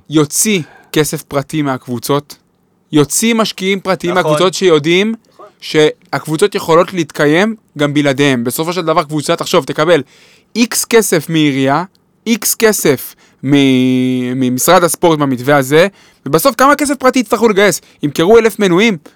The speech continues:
Speaker 1: י-, יעברו, יגמרו את החודש.
Speaker 2: אנחנו
Speaker 1: אין צ-, ה-, ה-, ה-,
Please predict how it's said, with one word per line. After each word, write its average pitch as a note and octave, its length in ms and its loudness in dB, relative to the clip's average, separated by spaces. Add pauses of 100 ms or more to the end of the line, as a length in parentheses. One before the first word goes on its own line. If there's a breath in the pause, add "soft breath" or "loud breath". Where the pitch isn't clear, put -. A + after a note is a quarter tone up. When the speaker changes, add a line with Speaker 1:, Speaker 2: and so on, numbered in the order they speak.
(120 loud breath)
Speaker 1:
י-, - 60 0 (140)
יעברו, G#3 340 2
יגמרו A3+ 260 2
את D4 80 0
החודש. C4 540 -2 (380)
Speaker 2:
אנחנו F3 320 -4
Speaker 1:
אין C#4 160 4
צ-, - 160 -2
ה-, - 40 -2 (220)
ה-, E3 80 0 (300)
ה-, D#3 120 0